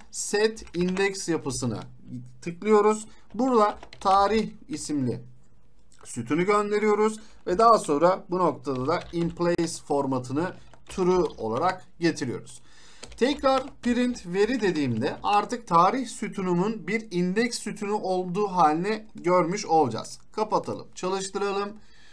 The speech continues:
Bakalım arkadaşlar istediğimiz bir yapıya gelmiş mi? Görmüş olduğunuz gibi artık tarih sütunu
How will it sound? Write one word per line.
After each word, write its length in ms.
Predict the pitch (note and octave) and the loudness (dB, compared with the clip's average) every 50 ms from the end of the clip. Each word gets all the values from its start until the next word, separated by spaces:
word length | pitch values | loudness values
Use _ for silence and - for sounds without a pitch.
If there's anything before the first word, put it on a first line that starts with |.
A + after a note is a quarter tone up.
| - - - - | -18 -18 -16 -6
Bakalım 440 | G3 G#3 G#3 G#3 F#3+ F3 D#3+ D3+ C#3 | -4 -4 -2 0 0 2 2 2 2
arkadaşlar 640 | B2+ A#2+ A#2 B2 B2+ B2 A#2+ A#2+ A#2+ - F#3 F3+ - | 2 0 0 -2 -2 -2 -2 -2 -2 -2 -2 -2 -2
istediğimiz 800 | - D#3+ D#3+ - - E3 D#3 D#3+ D#3 D3+ D#3 D#3 D3 - - - | -4 -6 -8 -4 -4 -2 0 0 0 0 0 -2 -4 -6 -6 -4
bir 220 | C3 B2 B2 B2+ | -4 -4 -4 -2
yapıya 540 | B2+ C#3+ C#3 - - B2+ C3+ D#3 - - - - | -4 -4 -4 -4 -2 0 0 0 -2 -2 -6 -2
gelmiş 460 | D#3 D3+ C#3+ B2+ A#2 A2 G#2+ - - | 0 0 2 2 0 -4 -6 -8 -12
mi? 80 | - - - - - - - - - | -14 -18 -18 -20 -20 -20 -20 -16 -4
Görmüş 340 | - A#3 C4 C4 B3+ A#3+ - | 2 4 4 4 4 4 6
olduğunuz 380 | B3 A3+ A3+ A3 A#3 A3 F#3+ D#3 | 8 8 8 8 4 0 0 -2
gibi 160 | D3+ D#3 F3+ | -2 -2 0
artık 480 | - G#3 G3+ F3 - - - G#3+ - - | 4 6 6 6 4 2 -4 -10 -8 0
tarih 520 | F#3 E3+ E3 E3+ E3+ E3+ E3+ F#3+ F3+ - | 4 6 6 8 6 6 4 0 -4 -6
sütunu 480 | - - - D3+ B2+ - C3+ D3 F3 | -10 -12 -12 -12 -8 -4 -4 -2 -2